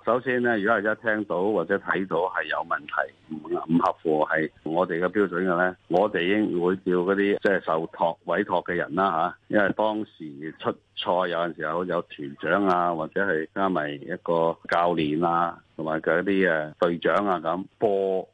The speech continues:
國歌嘅時候，有邊啲人喺度在，在現場，而係即係啲 camera 睇住嘅，下，因為我哋要表態，就一定要表態，我哋覺得佢唔啱，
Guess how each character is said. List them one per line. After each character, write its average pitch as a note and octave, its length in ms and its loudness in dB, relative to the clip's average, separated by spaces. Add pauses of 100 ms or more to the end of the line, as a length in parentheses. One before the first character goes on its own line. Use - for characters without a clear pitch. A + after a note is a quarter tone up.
(200)
國 F#2+ 120 -4
歌 G#2 480 -4
嘅 - 20 -20 (120)
時 C2 140 -14
候， C2+ 220 -6 (160)
有 F#2+ 140 0 (140)
邊 B2 460 2 (100)
啲 A2+ 240 -2
人 D#2 220 -2
喺 E2 240 -2
度 D#2+ 260 -2
在， E2 80 2 (320)
在 E2 160 0
現 D#2 300 -2
場， C2+ 160 -4 (280)
而 D#2+ 60 -2
係 F2 320 4
即 A2+ 80 0
係 F2 340 0 (240)
啲 A#2+ 120 4
camera G#2 420 0
睇 F2 240 -2
住 D#2+ 80 -8 (120)
嘅， D2+ 60 -8 (460)
下， F#2+ 180 2 (100)
因 G#2 100 0
為 G2+ 40 2
我 G#2+ 120 4
哋 G#2+ 100 4
要 G#2 80 2
表 G2 260 -2
態， G2 380 0
就 G2 100 0
一 A#2 140 -4
定 F2 80 -6
要 F2 60 -10 (440)
表 G2 160 -2
態， F2+ 240 0
我 E2+ 100 -4
哋 E2 120 -2
覺 - 460 -4
得 A2 100 2
佢 F#2+ 160 -4
唔 D2 340 -8
啱， G#2 300 2